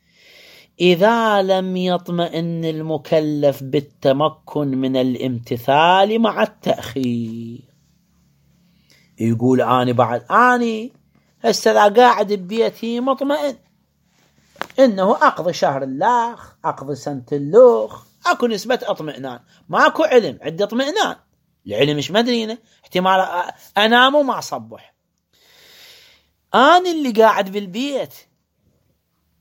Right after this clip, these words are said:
مثل الجندي اللي قاتل في جبهات القتال. شو تقولون؟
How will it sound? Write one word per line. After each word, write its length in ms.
مثل 380
الجندي 560
اللي 240
قاتل 440
في 220
جبهات 540
القتال. 680
شو 180
تقولون؟ 500